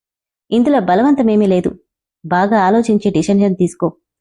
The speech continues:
అని చెప్పి సంజయ్ వెళ్ళిపోతే ఆలోచనలో పడింది సరయు. విన్నారు కదా ఫ్రెండ్స్, మొత్తానికి పెద్దవాళ్ళంతా సరయు నివాస్ల ముందు వాళ్ళ ప్రపోజల్ని పెట్టారు. మరి ఇద్దరూ ఆలోచించుకొని ఏ డెసిషన్ తీసుకుంటారో,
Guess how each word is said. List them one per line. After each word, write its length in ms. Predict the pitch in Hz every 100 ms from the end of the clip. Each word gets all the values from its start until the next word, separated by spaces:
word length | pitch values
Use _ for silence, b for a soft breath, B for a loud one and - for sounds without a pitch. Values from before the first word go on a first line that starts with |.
| _ _ _ 208
అని 180 | 226 226
చెప్పి 440 | 214 202 202 233 -
సంజయ్ 380 | 262 285 302
వెళ్ళిపోతే 580 | 214 196 254 247 214 202
ఆలోచనలో 600 | 185 175 247 262 247 214
పడింది 520 | 208 185 190 185 180 185 _
సరయు. 440 | 170 156 160 160 - _ _ _ _ _ _ _ _
విన్నారు 260 | 170 175 226
కదా 220 | 247 233
ఫ్రెండ్స్, 340 | 226 262 302 - _ _ _ -
మొత్తానికి 460 | 320 320 320 294 277
పెద్దవాళ్ళంతా 840 | 208 208 262 247 233 220 214 220 -
సరయు 360 | - 302 311 302
నివాస్ల 380 | 247 214 220 220
ముందు 280 | 208 196
వాళ్ళ 320 | 202 208 190 185
ప్రపోజల్ని 540 | 175 165 196 196 190
పెట్టారు. 400 | 170 - 175 175 _ _ _ _ _ _ _ _ -
మరి 320 | 202 196 190 196 _ _ _ _ _ _ -
ఇద్దరూ 300 | 185 143 233
ఆలోచించుకొని 840 | 254 208 226 247 233 - 226 226 190
ఏ 120 | 185
డెసిషన్ 340 | 226 - 233
తీసుకుంటారో, 580 | 226 - 226 214 214